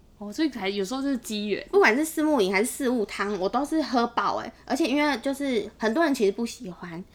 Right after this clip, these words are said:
Speaker 2: 但是我超爱，我超爱，然后我喝爆，没变啊。那真的有效吗？我也很纳闷欸。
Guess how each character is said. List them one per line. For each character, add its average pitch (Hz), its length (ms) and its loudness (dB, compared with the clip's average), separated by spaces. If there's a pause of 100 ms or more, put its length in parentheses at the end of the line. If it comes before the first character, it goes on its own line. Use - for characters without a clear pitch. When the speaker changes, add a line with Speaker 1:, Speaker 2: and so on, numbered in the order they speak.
(180)
Speaker 2:
但 277 120 -4
是 269 80 -2
我 202 200 2
超 160 300 -2
爱， - 280 -2 (1040)
我 - 140 -2
超 220 200 -4
爱， 214 200 2
然 180 160 2
后 233 60 2
我 185 80 2
喝 185 200 0
爆， 185 240 -2 (300)
没 214 100 -6
变 254 260 -2
啊。 220 240 -4 (280)
那 349 100 -4
真 330 120 2
的 320 60 6
有 190 140 4
效 233 280 4
吗？ 185 280 2
我 214 100 4
也 262 60 2
很 208 240 0
纳 190 160 2
闷 196 200 0
欸。 185 160 -10